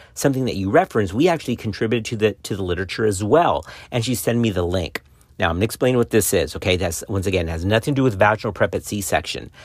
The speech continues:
But, but I love how our community can reach out and go, "Hey, look at this, look at this article." And not only look at this article, but look at this article that we actually wrote. <laughs> So it's fantastic. So as soon as I got that, I opened it up.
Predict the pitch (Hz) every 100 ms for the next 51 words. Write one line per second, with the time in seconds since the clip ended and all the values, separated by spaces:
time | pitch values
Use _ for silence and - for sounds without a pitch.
0 | - - - - 143 - 143 143 151 147
1 | 180 202 208 190 - 147 139 139 123 117
2 | 107 120 - 110 104 98 113 185 139 143
3 | - 185 147 120 - 123 113 - 180 180
4 | 113 95 95 98 113 185 185 117 113 -
5 | 82 120 160 - 71 - - - 139 175
6 | 151 131 139 143 139 110 104 - 110 156
7 | 156 139 - 107 76 107 240 - - 605
8 | - 147 - - 175 - 175 151 - -
9 | 180 170 - 196 220 - 101 110 113 175
10 | 165 160 143 139 151 143 98 90 90 113
11 | 143 139